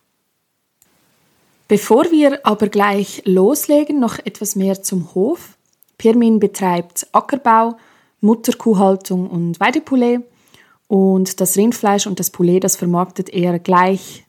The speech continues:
direkt bei sich im Hofladen. Auf die Frage, aus welchem Grund er bei sich auf dem Hof Futterhecken angepflanzt hat,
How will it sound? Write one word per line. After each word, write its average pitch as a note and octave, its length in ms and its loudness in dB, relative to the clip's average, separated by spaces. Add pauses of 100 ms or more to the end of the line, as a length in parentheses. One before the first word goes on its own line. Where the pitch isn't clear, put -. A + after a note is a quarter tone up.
direkt G3+ 380 -2
bei F#3 140 0
sich - 460 -6
im F#3+ 420 -4
Hofladen. E3+ 640 -6 (640)
Auf G3 280 2
die G3+ 320 2
Frage, A3+ 540 2
aus G3 160 0
welchem G#3 300 2
Grund A#3+ 420 0
er G#3 140 -2
bei G3 160 -2
sich A#3+ 280 -6
auf G3+ 80 -8
dem F#3 280 -2
Hof G#3 200 4
Futterhecken G#3+ 800 -4
angepflanzt B3 800 -4
hat, A3 280 -8